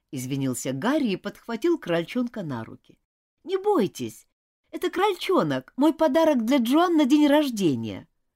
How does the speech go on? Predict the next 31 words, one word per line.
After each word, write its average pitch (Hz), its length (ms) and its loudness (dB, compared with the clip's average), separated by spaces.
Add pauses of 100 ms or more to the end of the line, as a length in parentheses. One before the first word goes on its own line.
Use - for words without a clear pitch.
(560)
«Понятно», 131 760 -6
строго 240 440 -8
сказала 170 480 -6
мисс 135 260 -8
Бест. 104 400 -14 (800)
«Отнеси 254 400 2
его 359 140 2
пока 262 280 -2
в 214 60 -4
вольер. 139 500 -6 (560)
Джоан 226 460 0
сможет 311 480 0
поиграть 214 440 -2
с - 80 -14
ним 220 120 -6
после 165 300 -10
завтрака». - 600 -12 (760)
«Я 202 120 -14
сегодня 262 560 -4 (120)
такая 247 540 -4
счастливая!» 311 920 -6 (480)
прошептала 165 600 -4
Джоан 151 400 0
своей 147 260 -4
подруге, 156 600 -4
аккуратно 202 680 -6
разрезая 165 560 -2
ножом 151 400 -4
яичницу 196 720 -6
с - 120 -18
ветчиной. 120 580 -14